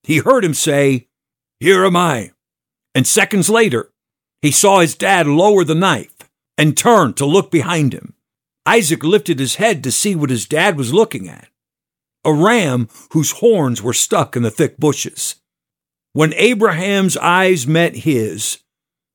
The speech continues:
Isaac saw an indescribable look of relief, love, and joy on his dad's face.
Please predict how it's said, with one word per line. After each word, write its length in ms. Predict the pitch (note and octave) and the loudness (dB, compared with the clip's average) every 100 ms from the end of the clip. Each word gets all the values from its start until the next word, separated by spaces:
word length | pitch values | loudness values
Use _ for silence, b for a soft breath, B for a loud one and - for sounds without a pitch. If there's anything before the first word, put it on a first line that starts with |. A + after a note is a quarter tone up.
| _ | _
Isaac 480 | C#3 F3 F3 D#3+ - | 2 2 2 0 -2
saw 500 | - - E3+ C#3 B2 | -2 0 2 2 0
an 260 | - B2+ - | -2 -4 -2
indescribable 1300 | E3+ G3+ G#3 G3 - - G#3+ G3+ F3+ C#3+ A#2+ C#3+ D3 | 0 2 2 2 0 0 0 2 2 0 0 -2 0
look 380 | F3 B2+ - - _ _ C#3+ | 0 -2 -6 -20 _ _ -4
of 180 | C3+ | -2
relief, 680 | B2+ B2+ D3+ G3 F#3+ - - _ _ _ _ _ _ - | 0 0 2 2 0 -6 -18 _ _ _ _ _ _ -4
love, 640 | C3+ F3+ F3+ F3+ D#3 - _ _ _ _ | 0 2 2 -2 -6 -16 _ _ _ _
and 240 | B2+ A#2+ A2 | -2 0 0
joy 600 | - D3+ C#3+ G#2 D2 - _ _ _ - | 0 2 2 0 -4 -20 _ _ _ -4
on 120 | C3 | 0
his 180 | C3+ A#2+ | 0 0
dad's 360 | C3 C#3 C#3 - | -2 0 -2 -4
face. 560 | - A#2+ F#2 - - | -2 -2 -2 -8 -10